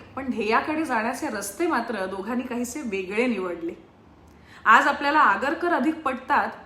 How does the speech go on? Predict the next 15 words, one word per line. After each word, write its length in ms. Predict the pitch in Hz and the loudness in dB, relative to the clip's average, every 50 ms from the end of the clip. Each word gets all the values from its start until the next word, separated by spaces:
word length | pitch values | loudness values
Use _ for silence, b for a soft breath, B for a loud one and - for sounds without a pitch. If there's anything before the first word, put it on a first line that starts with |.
| - - - | -20 -6 -4
पण 120 | 247 247 | -2 -2
तेव्हा 480 | 240 247 226 - - 247 285 262 226 240 | -2 -2 -4 -4 0 2 2 4 2 2
टिळक 440 | 262 - - 220 214 240 285 - 233 | -2 -6 -6 -4 -4 -4 -4 -4 -6
लोकप्रिय 580 | 208 208 214 214 294 320 320 330 330 302 269 | -6 -6 -8 -4 -4 -4 0 0 0 0 0
ठरले, 440 | - - 233 220 233 285 247 185 170 - B B B B B - | -2 -2 -4 -4 -2 -2 -2 -4 -4 -8 B B B B B -4
कारण 200 | 226 233 269 277 | -2 -2 -2 -2
आगरकर 600 | 262 - 214 226 220 233 285 320 320 330 339 339 | -2 2 2 2 2 2 -2 -2 2 0 0 0
काळाच्या 440 | 339 320 302 294 294 294 - 226 - | 4 4 4 6 6 4 2 -4 -4
पुढचा 420 | - - 208 196 185 - 262 269 | -4 -4 -6 -6 -6 -2 -2 0
विचार 320 | 285 311 302 - 320 320 | 0 -2 -2 -2 -2 0
मांडत 400 | 311 311 311 302 311 311 339 330 | 0 0 0 0 0 -2 -2 -2
होते, 480 | 320 339 - 370 339 - - - - - - - - - - | -4 -4 -4 -4 -6 -6 -8 -14 -20 -20 -20 -20 -20 -10 -10
तर 60 | 339 | -8
कुठेतरी 600 | 330 302 254 226 311 370 370 370 339 254 233 247 | -6 -6 -4 0 0 2 2 2 0 2 0 -2
टिळक 500 | 240 - - 240 254 294 294 240 214 | -4 -6 -4 -2 0 2 2 2 2